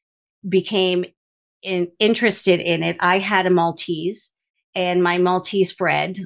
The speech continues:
was wonderful. He was so obedient. And I wanted to kind of just see, okay, what's this agility all about? So we took an introduction course. Fred was good. He liked it, but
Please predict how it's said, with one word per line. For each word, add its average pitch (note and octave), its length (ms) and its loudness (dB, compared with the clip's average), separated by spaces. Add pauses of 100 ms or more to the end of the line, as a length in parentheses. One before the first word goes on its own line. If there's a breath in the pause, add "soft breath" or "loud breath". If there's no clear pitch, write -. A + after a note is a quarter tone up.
was F3+ 340 2
wonderful. E3+ 500 -2
He F#3+ 160 0
was F#3 160 0
so F#3+ 200 4
obedient. E3+ 680 -2 (360 soft breath)
And G3+ 120 -2
I A3 100 2
wanted A3+ 320 2
to A3 160 -4
kind G3+ 220 2
of F#3 80 6
just F#3 200 0
see, F#3 140 4
okay, F#3 180 0
what's A#3 220 0
this A#3 180 -4
agility F3+ 460 2
all D#3 160 -2
about? D#3 360 -4
So G#3+ 140 -2
we A#3+ 180 -2
took B3 300 -2
an G3 160 2
introduction F#3+ 760 -2
course. F3 540 -8 (280)
Fred D#4+ 200 2
was A#4+ 220 2
good. A3 380 2 (200)
He D4 180 -4
liked G#3 320 0
it, B3 140 -4
but A3 160 0